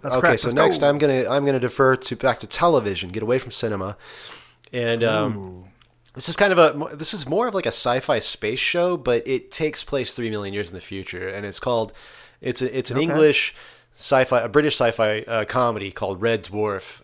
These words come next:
Speaker 2: that is just, uh, hilarious
Speaker 1: Okay.
Speaker 2: and awesome, and, um, it's kinda like a Star Trek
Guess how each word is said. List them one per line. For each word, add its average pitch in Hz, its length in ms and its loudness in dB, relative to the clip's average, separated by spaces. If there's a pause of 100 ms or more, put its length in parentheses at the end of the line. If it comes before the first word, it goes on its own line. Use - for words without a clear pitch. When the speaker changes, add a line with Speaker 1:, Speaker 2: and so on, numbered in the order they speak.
(120)
Speaker 2:
that 104 300 -4
is 101 220 -8
just, - 520 -4
uh, 110 160 -2
hilarious 117 560 0
Speaker 1:
Okay. 135 60 0
Speaker 2:
and 107 80 -4
awesome, 110 460 -2
and, 107 360 -4
um, 104 360 -4 (480)
it's 135 220 -2
kinda 214 300 0
like 185 180 2
a 131 80 2
Star 131 340 4
Trek 131 440 2